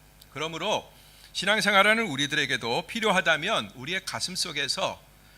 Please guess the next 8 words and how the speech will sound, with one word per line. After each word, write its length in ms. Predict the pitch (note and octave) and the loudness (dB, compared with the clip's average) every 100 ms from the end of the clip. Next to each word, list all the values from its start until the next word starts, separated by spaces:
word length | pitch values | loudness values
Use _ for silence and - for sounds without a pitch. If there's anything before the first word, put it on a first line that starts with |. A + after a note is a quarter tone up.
| - - - | -20 -20 -10
의분, 540 | C3 D#3 G#3+ F3 A#2 E2+ - - - | -4 0 0 0 -6 -8 -20 -20 -20
성경에서 640 | - F3 F#3+ G3 F3+ E3 E3 | -8 -4 -2 0 0 -2 0
말하는 360 | B2+ B2+ C#3 C3 | 0 0 -4 -4
의로운 540 | C3 F#3 G#3+ G#3 F#3+ | -4 -2 0 -2 -4
분노, 400 | C3+ A2+ F2+ C2 | -10 -12 -12 -16
거룩한 720 | - B2 D#3 G3 - F#3 G3 | -14 -6 -4 -4 -4 -6 -4
분노라는 1080 | D3 C3+ A#2+ E2 D2+ - - - C#3 C3+ E3+ | -10 -12 -12 -12 -16 -20 -20 -10 0 0 0
것들이, 560 | D#3+ - D#3 A3+ B2 | -4 -4 -4 0 0